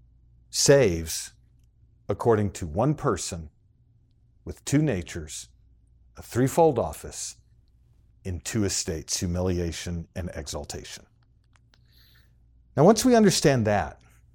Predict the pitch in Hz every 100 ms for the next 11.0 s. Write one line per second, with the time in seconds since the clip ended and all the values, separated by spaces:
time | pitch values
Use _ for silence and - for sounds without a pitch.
0 | _ _ _ _ _ - _ _ _ _
1 | - 107 131 131 120 113 101 117 123 127
2 | 107 - 113 92 - - - _ _ _
3 | - _ _ _ 107 117 127 120 135 113
4 | 120 107 113 104 - 101 - 113 104 92
5 | 90 - 123 120 117 127 120 131 107 110
6 | 95 117 110 117 87 101 110 127 151 117
7 | 101 107 123 - 135 131 131 - _ _
8 | _ - _ 110 101 101 117 113 127 110
9 | - 117 113 110 95 107 107 - 123 101
10 | 107 107 101 104 104 95 80 - -